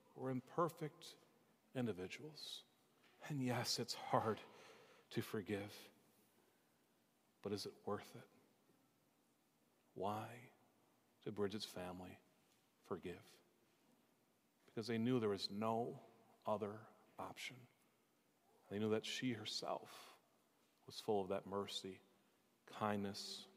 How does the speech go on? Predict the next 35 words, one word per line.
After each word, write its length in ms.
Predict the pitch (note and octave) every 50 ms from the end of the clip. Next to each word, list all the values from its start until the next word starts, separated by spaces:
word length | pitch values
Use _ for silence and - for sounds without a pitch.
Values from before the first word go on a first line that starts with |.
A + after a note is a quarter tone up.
| -
and 100 | - G2
compassion 680 | - G#2 G2+ - - F#2 F2 F2 F2+ - - - - F2+ - - - - - _ _ - _ _ _ _ - -
as 160 | - - - -
well. 260 | D#2+ D#2+ D#2+ - - - - - - _ _ _ _ _ _ _ _ _ _ _ - - - - -
That 140 | - G2+ -
compassion 560 | - G2+ - - A2+ A#2+ B2 A#2+ - B2+ A#2
and 100 | A2+ G#2+
mercy 320 | A2 A#2+ C3 B2 - - B2
that 220 | A#2 A2+ G#2 -
God 340 | B2 A#2+ B2+ C3 C#3 C3+ B2
has 320 | B2 C3 C3 C3+ C3 -
for 120 | - - -
each 180 | - D3 C#3 -
and 60 | D3+
every 140 | D3 C#3 C#3+
one 120 | C3+ C3+
of 80 | C#3 C#3
us, 160 | C3 - - - - - - - - -
but 200 | D#3 D3+ D#3 C#3
wants 500 | B2 B2+ C#3 D3 E3 F#3 F#3+ - - - -
us 200 | E3+ - C#3+ -
to 120 | - - C#3
share 420 | - - - - C#3+ D#3 D#3+ D#3+
it 80 | - -
with 160 | C#3+ C3 -
one 340 | A2+ G#2 A2+ B2 C3 C#3+ C#3+
another 580 | C3+ B2+ A#2 A2 G#2 A2 A2 A2+ A2 A2 A2 - - - - - - - - - - - -
as 180 | G#2+ G#2 -
well. 400 | - F2 E2 - - - A2 B2+ - - - - - _ _ _ _ _ _ _ _ _ _ _ _ _ _ _ -
In 80 | A2+
this 180 | A#2 A2 - -
world, 280 | B2 B2 C3 B2+ B2+ A#2+
it's 140 | A2+ -
so 440 | - - - - C#3+ D3 D3+ D3 B2 -
easy 520 | B2 B2 B2+ B2+ A#2+ - - - G#2